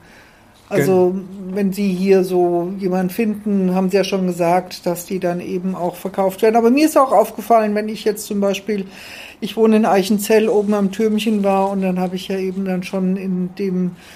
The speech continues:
Speaker 1: Sommer auch, im letzten Sommer auch Lieber Schorli trinken können und doch viele von denen, beim Patrick Bohl zum Beispiel oder von denen man so kennt, die dann eben auch ihr, ihr Produkt dann auch vertrieben haben.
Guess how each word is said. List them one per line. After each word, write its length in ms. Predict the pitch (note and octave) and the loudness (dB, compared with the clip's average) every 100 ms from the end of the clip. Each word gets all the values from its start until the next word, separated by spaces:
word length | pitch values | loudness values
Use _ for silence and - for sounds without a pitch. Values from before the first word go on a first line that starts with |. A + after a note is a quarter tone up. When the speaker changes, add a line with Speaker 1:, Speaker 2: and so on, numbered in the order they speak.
| - | -18
Speaker 1:
Sommer 460 | - G#3 F#3 F#3+ G3 | 0 4 6 4 2
auch, 320 | F#3+ F3+ G3+ | 0 -2 -2
im 120 | G3 | -4
letzten 380 | F3+ F#3 - G3 | -2 -4 -4 -2
Sommer 340 | F#3+ F3 F#3 | 0 0 0
auch 200 | F3+ F3+ | -2 -6
Lieber 240 | G3+ F#3 F3 | -4 -2 -2
Schorli 360 | G3 F#3+ F#3+ | 0 0 0
trinken 440 | F#3 G#3 G3+ G#3 G3+ | -2 -2 -2 -6 -4
können 400 | G3 G3 F#3+ F3+ | -2 -2 -2 -2
und 400 | F#3+ F#3 - - | -4 -4 -6 -8
doch 140 | F3 | -8
viele 560 | - G#3 F#3+ F#3 F#3 F3 - - - _ | -8 -8 -2 0 -2 -6 -12 -20 -20 _
von 300 | - G3+ G3 | -8 -4 -2
denen, 560 | F#3+ F3+ F3 F3+ F3 E3 - | 0 0 2 0 -2 -4 -6
beim 200 | F#3+ F3+ | -4 -2
Patrick 400 | F#3+ F#3 F3+ F3 | -2 -2 -4 0
Bohl 200 | F#3 F3+ | 2 2
zum 220 | F#3 F#3+ | 0 -4
Beispiel 420 | F3 F3 F3 F#3+ | -2 -2 -2 -2
oder 180 | F3+ F3 | 0 -2
von 200 | F3 F3+ | -4 -4
denen 240 | F3+ F3 F3+ | -4 -2 -2
man 200 | F3 F3+ | -2 -2
so 120 | F#3 | -4
kennt, 460 | G3 F#3+ G3+ G3+ - - - - - | 0 2 2 -2 -8 -20 -20 -20 -6
die 100 | G#3+ | 0
dann 200 | F#3+ F#3 | 2 2
eben 300 | G3 F#3 F#3+ | 0 -2 -2
auch 240 | D#3 F3+ | -4 -6
ihr, 440 | G#3+ A#3 F3+ F3 G#3 | -6 -2 0 0 -2
ihr 140 | B3 F#3+ | -2 -2
Produkt 480 | F#3+ F#3+ G#3 - | -4 -4 -4 -2
dann 160 | G#3 G3 | -2 -2
auch 160 | G3+ G3 | -4 -6
vertrieben 600 | G3+ G3 G3+ G3 F3+ F3+ | -8 -4 -4 -2 -2 -2
haben. 460 | E3+ E3 F3 E3+ | -2 -6 -10 -12